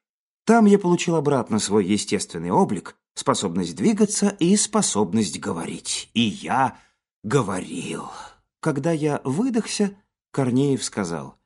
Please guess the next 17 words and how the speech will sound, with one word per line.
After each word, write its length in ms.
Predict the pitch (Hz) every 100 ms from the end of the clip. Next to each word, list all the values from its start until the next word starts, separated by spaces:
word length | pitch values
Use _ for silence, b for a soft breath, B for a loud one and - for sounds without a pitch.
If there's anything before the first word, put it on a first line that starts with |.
| _ _ -
«Ну 140 | 78
и 120 | 101 123
грубиян 640 | 127 120 107 87 95 107
ты, 280 | 117 98 - _
Сашка. 600 | - - 95 - - - - _ _ _ _
А 100 | -
это 260 | 110 135 147
думал, 360 | 117 135 139 120
ты 120 | 117
у 80 | 139
нас 200 | 139 -
тихий, 640 | - 87 95 113 - _
воспитанный». 840 | - 101 - 73 73 85 82 71 - _ _ _ _ -
«Нехорошо». 540 | 135 143 143 - - _ _ _ -
«Нехорошо», 880 | 226 202 233 - 180 151 - -
подтвердил 580 | 151 104 - 104 95 92
Роман. 360 | 87 85 71